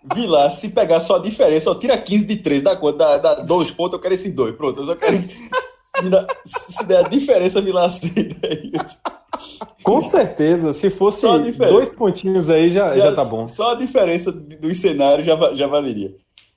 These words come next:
Speaker 1: Essa pergunta foi, é, é, é óbvio que seria legal se o Sport faz um gol no final. Teve até uma chance no contra-ataque com Juninho, que o Brocador deu de bico e Marden defendeu. Mas, ao mesmo tempo,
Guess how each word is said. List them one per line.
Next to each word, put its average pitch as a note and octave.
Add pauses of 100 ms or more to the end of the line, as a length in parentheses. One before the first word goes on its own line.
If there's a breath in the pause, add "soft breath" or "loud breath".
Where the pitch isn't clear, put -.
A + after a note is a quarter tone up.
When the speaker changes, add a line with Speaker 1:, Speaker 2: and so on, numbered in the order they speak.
(120)
Speaker 1:
Essa -
pergunta C#3
foi, F#3+ (240)
é, D3+
é, B2+
é G3+
óbvio F#3
que D#3+
seria D3
legal B2
se -
o -
Sport -
faz C3+
um B2+
gol C3+
no C#3
final. A#2+ (100)
Teve C#3+
até D3
uma D#3+
chance C#3
no D3
contra-ataque B2+
com A#2+ (320)
Juninho, B2+
que D3
o C3+
Brocador C3
deu C3+
de C#3
bico B2
e A#2
Marden B2
defendeu. C3 (840)
Mas, C3
ao D3
mesmo F3
tempo, G3